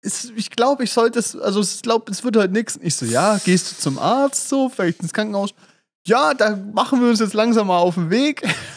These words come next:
<laughs> Irgendwann nur so, „Junger Mann, wenn sich dein, <laughs> dein Brustkorb nicht nur komisch anfühlt, sondern auch weh tut, dann solltest du hochgehen.“ Also, „Ja, vielleicht ist es ein Schlüsselbeinbruch.“ Ich so,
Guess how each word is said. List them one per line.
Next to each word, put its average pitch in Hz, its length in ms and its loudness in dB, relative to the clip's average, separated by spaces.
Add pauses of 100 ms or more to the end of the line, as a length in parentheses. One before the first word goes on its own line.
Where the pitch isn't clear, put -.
(240)
<laughs> - 1900 -8
Irgendwann 202 360 4
nur 202 100 4
so, 196 80 4
„Junger 180 300 4
Mann, 208 380 0 (400)
wenn 180 200 4
sich 175 160 -2
dein, 180 340 0
<laughs> - 160 -4
dein 196 240 0 (500)
Brustkorb 190 540 2
nicht 202 140 2
nur 185 120 2
komisch 202 320 2
anfühlt, 202 400 0
sondern 175 200 2
auch 160 180 2
weh 220 200 4
tut, 208 380 -2
dann 165 140 2
solltest 185 320 2
du 185 60 2
hochgehen.“ 185 320 2
Also, 151 160 2
„Ja, 339 440 4
vielleicht 233 260 2
ist 214 140 -4
es 220 200 -2
ein 190 80 2
Schlüsselbeinbruch.“ 240 1040 2
Ich - 160 -8
so, 165 260 -6